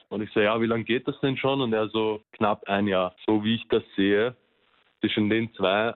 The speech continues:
also ich, jetzt sehe ich sie ja ab und zu, weil sie manchmal bei uns ist. Und ich denke mal, dass in Zukunft mehr sein wird und ich hab Angst,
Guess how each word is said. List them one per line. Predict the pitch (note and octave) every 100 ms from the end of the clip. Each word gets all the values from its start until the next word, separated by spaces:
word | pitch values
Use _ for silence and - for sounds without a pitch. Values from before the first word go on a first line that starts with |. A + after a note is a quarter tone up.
| -
also | A2 A2+
ich, | B2 -
jetzt | B2 B2 B2 -
sehe | C3
ich | C#3 -
sie |
ja | G#2+ F#2
ab | G2+ -
und | G2+
zu, | - G2+
weil | G2 G#2
sie | G#2
manchmal | G#2 G#2+ G2+ A2+
bei | G#2
uns | G#2+ C3+ B2+
ist. | G#2+ B2 - - - - - _ _ _
Und | G#2 G#2
ich | G#2+ - _
denke | G#2+ A2+ B2+ C#3+
mal, | A2+ G2+ G2+ - - _ _ _ _ _ _ -
dass | G2+ -
in | G#2+ G#2 -
Zukunft | B2+ C3+ B2+ B2+ B2+ C3 - _
mehr | - G#2+ G#2 G#2 G#2+ A#2
sein | A#2+ A#2+
wird | A2 B2+ C3+ -
und | A2
ich | A2 A#2
hab | G#2 G2+
Angst, | G#2 A2+